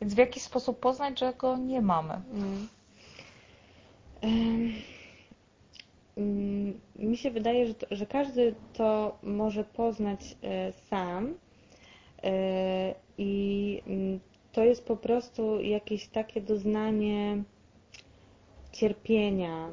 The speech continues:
Speaker 2: albo takiego dyskomfortu, jakiegoś takiego poczucia niespełnienia. E, to jest takie wrażenie, że czegoś mi brakuje, czegoś nie mam,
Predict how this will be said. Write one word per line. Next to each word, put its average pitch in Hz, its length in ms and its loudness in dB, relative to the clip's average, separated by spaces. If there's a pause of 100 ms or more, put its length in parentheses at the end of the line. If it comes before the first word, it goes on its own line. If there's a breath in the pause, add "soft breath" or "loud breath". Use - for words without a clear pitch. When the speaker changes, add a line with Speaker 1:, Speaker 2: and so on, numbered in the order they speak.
(140)
Speaker 2:
albo 180 280 -4
takiego 196 720 -2
dyskomfortu, 190 1120 -2
jakiegoś 196 440 -2
takiego 208 380 -4
poczucia 208 420 -6
niespełnienia. 185 1160 -2 (540 loud breath)
E, 190 360 2 (140)
to 202 100 -2
jest 202 140 -6
takie 208 220 -4
wrażenie, 208 600 2
że 196 440 0 (960 loud breath)
czegoś 214 320 0
mi 214 120 2
brakuje, 196 1080 2 (320 soft breath)
czegoś 208 360 -2
nie 220 240 4
mam, 185 420 0